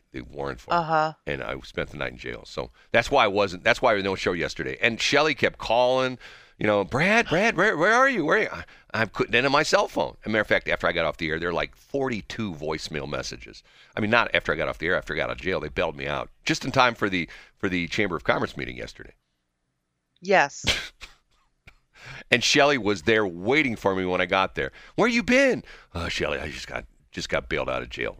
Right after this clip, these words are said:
Speaker 1: "Really?" Did you see
Speaker 2: I
Speaker 1: yes-
Speaker 2: didn't believe you then, and I don't believe you now. Huh,
Speaker 1: <laughs> Did
Speaker 2: imagine
Speaker 1: you,
Speaker 2: that.
Speaker 1: did you see yesterday? I mean, this is not laughing matter. This is actually, things have gotten so bad in the city that, did you hear this story about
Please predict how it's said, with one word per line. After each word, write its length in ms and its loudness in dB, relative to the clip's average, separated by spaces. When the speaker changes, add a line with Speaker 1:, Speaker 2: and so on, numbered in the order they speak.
Speaker 1:
"Really?" 640 -2
Did 60 0
you 60 2
see 140 0
Speaker 2:
I 40 2
Speaker 1:
yes- 80 6
Speaker 2:
didn't 220 4
believe 260 -2
you 100 -6
then, 260 4
and 100 -6
I 80 4
don't 220 0
believe 240 2
you 80 -2
now. 380 0
Huh, 220 6
Speaker 1:
<laughs> 60 -12
Did 140 2
Speaker 2:
imagine 240 4
Speaker 1:
you, 60 2
Speaker 2:
that. 240 4
Speaker 1:
did 180 0
you 100 2
see 260 2
yesterday? 580 2
I 40 -4
mean, 100 4
this 160 2
is 140 -2
not 220 8
laughing 460 4
matter. 400 2
This 240 0
is 160 -6
actually, 480 2
things 220 2
have 100 2
gotten 280 6
so 280 4
bad 480 4
in 120 0
the 80 0
city 400 2
that, 520 4
did 120 -6
you 80 2
hear 140 2
this 100 -2
story 240 2
about 260 4